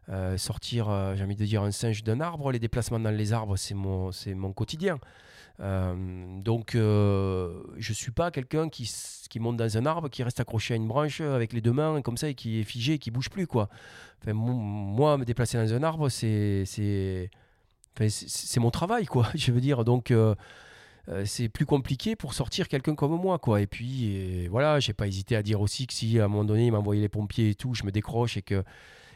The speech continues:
ils a-, je pense qu'ils avaient pas envie d'avoir un mort sur la conscience, euh, à dix-sept mètres de hauteur, euh, décroché d'un, d'un, en haut d'un platane. Parce que si on glisse, on finit au sol, on est foutu, quoi.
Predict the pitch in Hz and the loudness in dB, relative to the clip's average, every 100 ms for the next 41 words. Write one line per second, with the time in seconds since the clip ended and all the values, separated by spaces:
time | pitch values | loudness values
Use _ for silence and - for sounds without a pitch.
0 | - 117 - - 165 170 131 127 120 185 | -4 -2 -2 0 0 2 4 4 4 4
1 | 190 175 156 151 156 131 131 147 - 139 | 4 4 4 6 6 4 4 2 2 0
2 | 127 135 127 147 156 147 123 117 110 110 | 0 0 0 0 0 0 -2 0 0 -2
3 | 135 147 139 135 127 127 120 165 170 135 | -4 -4 -2 0 2 0 0 0 0 2
4 | 113 110 127 - 143 - 170 143 120 113 | 2 2 0 0 0 2 2 2 2 2
5 | 113 107 131 135 117 117 104 92 92 98 | 2 2 4 2 0 -2 -2 -4 -6 -6
6 | 117 - 131 127 135 156 160 139 - 123 | -4 -2 -2 -2 -2 -4 -4 -4 0 0
7 | 117 - 139 117 104 131 - - | 2 2 2 2 -2 -4 -6 -8